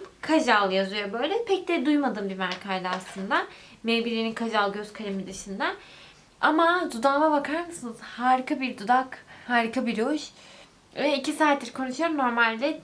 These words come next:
likit ruja bazen içten geçiyor bile böyle. Hemen konuşuyorsunuz. Bir bakıyorsunuz dudağınızın iç kısımlarına gitmiş bile. İki saattir konuşuyorum ama dudağımın içinde hiç gitmedi.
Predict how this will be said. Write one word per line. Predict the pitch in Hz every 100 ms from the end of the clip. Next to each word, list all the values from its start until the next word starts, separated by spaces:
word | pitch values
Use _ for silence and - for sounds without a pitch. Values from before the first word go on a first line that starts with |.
| -
likit | 226 - -
ruja | 226 220 220 180
bazen | 214 240 233 254 294 - -
içten | 240 - 262 277
geçiyor | 226 214 - 220 185
bile | 180 165
böyle. | 160 160 190
Hemen | 196 190 190
konuşuyorsunuz. | 208 196 - 208 196 220 277 277
Bir | 240
bakıyorsunuz | 202 196 196 190 262 233
dudağınızın | 196 202 202 214
iç | 220 -
kısımlarına | - - 202 202
gitmiş | 254 240 - 196 -
bile. | 247 320 - - - - - - _
İki | 233 262
saattir | 277 247 240 220
konuşuyorum | 240 233 226 247 247
ama | 240 247 285 277 - _ _ _ _ - _ _ _ _ _ _ -
dudağımın | 220 226 214 220
içinde | 220 233 214
hiç | 208 -
gitmedi. | 240 220 202 247